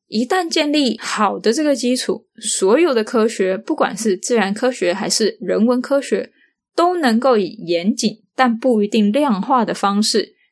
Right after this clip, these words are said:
建立起科学的知识体系。简单来说，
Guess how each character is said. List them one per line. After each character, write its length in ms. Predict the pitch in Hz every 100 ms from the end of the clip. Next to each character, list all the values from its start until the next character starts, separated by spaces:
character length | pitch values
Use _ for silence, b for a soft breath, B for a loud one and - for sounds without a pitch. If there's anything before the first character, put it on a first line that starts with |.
| _
建 200 | - 214
立 120 | 214
起 180 | - -
科 320 | - - 233
学 180 | 240 175
的 220 | 185 - -
知 220 | - 180
识 160 | 185 175
体 160 | - -
系。 300 | - - _ _ b b b b _
简 180 | - 190
单 140 | 247
来 160 | 302 277
说， 280 | 294 311